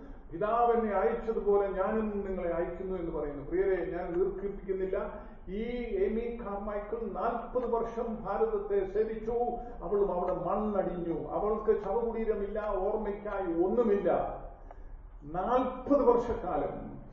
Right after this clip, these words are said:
ഇന്ത്യയെ സ്നേഹിച്ചു സേവിച്ചു. എന്നിട്ട് എത്ര പേരെ രക്ഷിച്ചെന്നറിയാമോ? ആയിരം സ്ത്രീകളെ ഇതിനകത്തുനിന്ന് രക്ഷപ്പെടുത്തി.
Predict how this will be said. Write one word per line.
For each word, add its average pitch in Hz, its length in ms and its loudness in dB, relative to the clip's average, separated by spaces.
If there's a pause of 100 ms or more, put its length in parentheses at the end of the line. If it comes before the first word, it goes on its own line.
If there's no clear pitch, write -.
(120)
ഇന്ത്യയെ 190 440 2
സ്നേഹിച്ചു 208 640 -2
സേവിച്ചു. - 560 2 (720)
എന്നിട്ട് 170 200 -2
എത്ര 165 220 0
പേരെ 220 320 0
രക്ഷിച്ചെന്നറിയാമോ? 185 640 -4 (180)
ആയിരം 226 840 2
സ്ത്രീകളെ 190 800 -4
ഇതിനകത്തുനിന്ന് 156 500 -8
രക്ഷപ്പെടുത്തി. - 380 -10